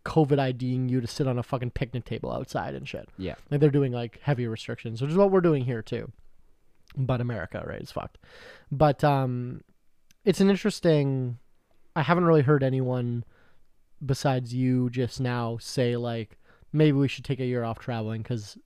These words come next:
Speaker 1: the rest of the world's fucked for vaccines," and, like, it's an interesting,
Speaker 2: Yeah.
Speaker 1: it's an
Speaker 2: And
Speaker 1: interesting take. I can't say you're wrong.
Speaker 2: And also, there's no guarantees that Cuba will even be accepting travelers from Canada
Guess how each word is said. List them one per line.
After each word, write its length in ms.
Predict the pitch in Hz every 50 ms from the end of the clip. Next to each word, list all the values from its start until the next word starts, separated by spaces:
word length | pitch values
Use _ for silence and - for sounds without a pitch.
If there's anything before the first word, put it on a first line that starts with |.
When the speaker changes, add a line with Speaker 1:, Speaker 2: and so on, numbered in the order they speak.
| _ _
Speaker 1:
the 140 | 156 131 131
rest 200 | 120 120 117 -
of 80 | - 135
the 40 | 123
world's 240 | 117 113 107 101 -
fucked 300 | - - 131 117 - -
for 100 | - 117
vaccines," 680 | 104 107 98 104 - - 120 113 110 101 104 104 101 -
and, 120 | - 107 107
like, 360 | 104 107 107 104 104 - - - - - - - _
it's 100 | - -
an 80 | 151 160
interesting, 500 | 147 165 160 - - 165 151 143 135 131
Speaker 2:
Yeah. 300 | 120 107 107 107 107 107 110
Speaker 1:
it's 140 | - - -
an 80 | 170 180
Speaker 2:
And 40 |
Speaker 1:
interesting 300 | 165 185 170 - 160 135
take. 240 | - - 143 127 -
I 60 | 123
can't 180 | - - 202 196
say 140 | - 202 175
you're 140 | 147 127 117
wrong. 560 | 104 - 143 151 139 107 101 - - - 165 - - -
Speaker 2:
And 120 | 117 117
also, 440 | 117 - 120 123 127 123 - 147 139 120
there's 200 | 117 113 101 123
no 180 | 117 117 117 113
guarantees 880 | 104 113 107 110 107 107 107 101 - - - 104 101 104 101 95 92 87
that 340 | 98 95 90 82 - -
Cuba 320 | - - 117 107 101 107 104
will 240 | 98 98 95 87 87
even 300 | 98 98 92 98 95 92
be 160 | 92 92 87
accepting 760 | 85 - - - - - 113 98 _ - - 104 92 90 85
travelers 560 | - - 87 90 95 92 98 98 90 87 -
from 240 | - - 98 85 85
Canada 520 | - - - - 120 123 120 104 87 87